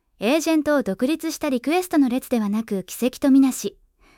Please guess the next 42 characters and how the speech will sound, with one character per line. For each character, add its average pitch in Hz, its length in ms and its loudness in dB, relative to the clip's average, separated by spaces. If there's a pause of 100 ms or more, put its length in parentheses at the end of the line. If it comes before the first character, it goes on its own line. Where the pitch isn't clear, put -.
(320)
各 302 300 0
ス - 100 -10
テ 269 120 -2
ッ - 20 0
プ 214 240 -4
を 180 60 -2
品 254 260 4
質 - 200 -10
基 320 140 0
準 277 220 4
を 220 40 0
満 196 140 -2
た 233 120 -4
す 185 200 -6 (260)
最 330 100 2
も 370 80 2
安 277 280 2
い 269 80 6
モ 233 140 4
デ 233 100 0
ル 214 80 2
へ 180 120 -2
振 175 140 -6
り 240 100 2
分 294 100 0
け 294 140 -2
る 226 120 2
ド 165 120 -8
ロ 196 100 0
ッ - 40 0
プ - 140 -6
イ 311 80 4
ン 302 80 4
型 294 220 0
ゲ 254 160 2
ー - 20 -6
ト 277 120 -2
ウ - 20 0
ェ 214 140 0
イ - 20 -8
で 180 120 -4
す。 - 160 -14